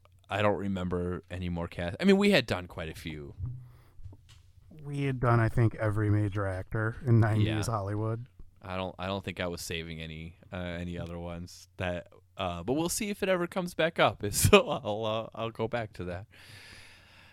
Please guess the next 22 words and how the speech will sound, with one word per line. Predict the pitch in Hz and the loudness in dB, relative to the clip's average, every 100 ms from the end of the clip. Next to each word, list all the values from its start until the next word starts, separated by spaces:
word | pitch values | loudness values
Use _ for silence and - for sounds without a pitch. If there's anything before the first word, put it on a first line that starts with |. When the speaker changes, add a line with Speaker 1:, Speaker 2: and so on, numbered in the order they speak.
| - - - | -18 -4 8
Speaker 1:
And, | 160 170 | 8 10
uh, | 170 165 156 156 147 143 127 | 8 8 8 8 6 4 2
outside | 185 208 - 220 | 4 4 4 4
of | 190 | 6
that, | 165 190 | 4 2
guys, | 139 117 113 110 - | 0 0 -2 -6 -10
you, | 120 127 135 131 131 | -4 -2 0 0 0
uh, | 131 117 113 | 2 2 4
it's | 139 - | 2 2
Friday, | - 143 196 107 104 | 0 2 2 0 -4
and | 104 | -4
that | 123 | -6
means, | 139 127 110 - | -8 -10 -10 -6
uh, | 107 104 101 95 - _ - | -4 -4 -4 -6 -12 _ -6
that | 120 127 | -4 -2
means | 120 98 - | -4 -8 -10
tomorrow | 113 104 101 147 127 92 87 98 - _ _ _ _ | -6 -2 -2 -2 -2 -2 -6 -12 -18 _ _ _ _
you | 104 | -12
can | 110 110 | -10 -8
get | 95 92 - | -6 -8 -10
an | 87 80 - | -16 -18 -14
email | 110 120 80 69 65 | -10 -10 -12 -14 -16